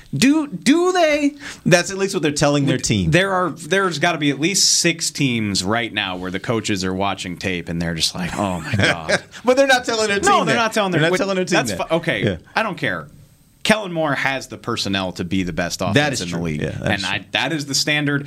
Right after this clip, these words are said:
Speaker 1: They don't have to be number
Speaker 2: As of today, let's say that, 'cause, you
Speaker 1: Yeah.
Speaker 2: know, that's the thing.
Speaker 1: Sure.
Speaker 2: Injuries are an issue.
Speaker 1: They don't have to be number one, but if everybody's healthy, this should be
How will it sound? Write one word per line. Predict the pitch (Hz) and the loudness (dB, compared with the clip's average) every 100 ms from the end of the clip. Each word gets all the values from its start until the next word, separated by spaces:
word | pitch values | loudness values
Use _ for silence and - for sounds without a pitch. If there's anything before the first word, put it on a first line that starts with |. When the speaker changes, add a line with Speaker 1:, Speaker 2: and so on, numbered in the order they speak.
| - | -4
Speaker 1:
They | - | 0
don't | 208 202 | 0 0
have | 185 | -2
to | 175 | -2
be | 170 | 0
number | 160 160 | 0 0
Speaker 2:
As | 127 | 0
of | 123 | -2
today, | - 95 110 82 | -2 0 0 -2
let's | 82 95 | -4 -2
say | - 101 | 0 2
that, | 101 92 - | 0 -2 -4
'cause, | - 87 | -2 0
you | 78 | 0
Speaker 1:
Yeah. | 160 | 0
Speaker 2:
know, | 92 | 0
that's | 90 92 | 0 -2
the | - | 0
thing. | 104 104 | 0 0
Speaker 1:
Sure. | 80 107 | 0 0
Speaker 2:
Injuries | 104 107 98 | 0 0 2
are | 95 | 2
an | 101 101 104 | 0 -2 0
issue. | 120 139 - - | 2 0 -6 0
Speaker 1:
They | 160 | 0
don't | 202 | 2
have | 190 185 | -2 -2
to | 156 | 0
be | 151 | 2
number | 143 127 | 2 0
one, | 107 117 139 151 | 0 0 0 0
but | 143 | -2
if | 120 135 | -2 -2
everybody's | 139 143 135 117 | -2 0 -2 0
healthy, | 117 110 104 92 | -2 -2 -2 -2
this | 95 | 0
should | - 95 | -2 -2
be | 90 92 87 | 0 2 0